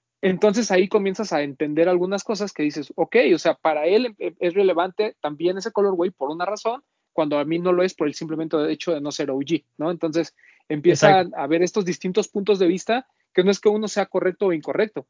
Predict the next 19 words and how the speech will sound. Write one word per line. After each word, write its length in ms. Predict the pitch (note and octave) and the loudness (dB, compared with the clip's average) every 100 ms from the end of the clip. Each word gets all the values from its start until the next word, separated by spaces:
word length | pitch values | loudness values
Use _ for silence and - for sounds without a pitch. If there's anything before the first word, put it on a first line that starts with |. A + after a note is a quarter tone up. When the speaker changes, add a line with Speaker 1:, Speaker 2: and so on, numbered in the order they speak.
| _ _ | _ _
Speaker 1:
simplemente 640 | - F3+ G3 F3+ F3+ G3+ | -8 0 0 0 0 0
complementan 840 | F3+ D3 D3 C#3 F3 A3 A3 B3 E4 _ - | 0 -2 -2 -2 -2 0 0 -2 -4 _ -6
tu 100 | D#3+ | -4
opinión 480 | D3+ D3+ E3+ A3+ G4+ | -2 -2 0 -2 -4
y 100 | - | -10
cada 260 | - F3+ G3 | -2 0 0
persona 400 | - - - F#3+ | 0 -4 -4 -4
determinará 600 | E3+ - C#3 C#3 C3+ D#3 | -4 -6 -10 -8 -4 -4
por 180 | - F3+ | -4 -2
qué 80 | G3 | 0
lo 100 | A3 | 0
compra. 240 | G#4 - | 0 0
Va 100 | F3 | 2
a 60 | F3+ | 2
ser 180 | F3+ F3 | 0 -2
que 180 | F3+ E3 | -2 -2
gente 220 | E3+ E3 | -4 -6
que 100 | E3+ | -2
diga, 280 | F#3 F#3+ F3 | 0 0 -2